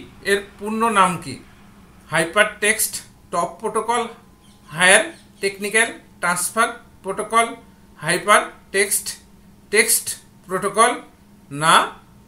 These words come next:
হাইপার টেক্সট transfer protocol। উত্তর সঠিক কোনটি হবে নিশ্চয়ই জানবো আগামী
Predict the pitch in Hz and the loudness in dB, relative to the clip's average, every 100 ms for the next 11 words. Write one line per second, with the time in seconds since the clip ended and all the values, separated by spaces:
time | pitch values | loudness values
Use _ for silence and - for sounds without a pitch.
0 | 160 180 190 220 220 - 214 220 - 185 | 0 2 4 0 0 -2 -2 -2 -6 -4
1 | 180 - 185 156 156 139 127 107 - - | -4 -4 -6 -8 -12 -14 -10 -10 -10 -14
2 | 165 - 220 311 - - - 175 220 269 | -14 -2 -2 -2 -16 -20 -10 -8 -6 -8
3 | - _ - 185 185 220 220 247 - - | -10 _ -6 -6 -4 -2 0 0 -4 -14
4 | - _ - 156 175 - 180 - - - | -20 _ -12 -6 -4 -2 -2 -4 -16 -12
5 | 151 180 185 247 208 180 196 | 0 2 2 0 0 0 0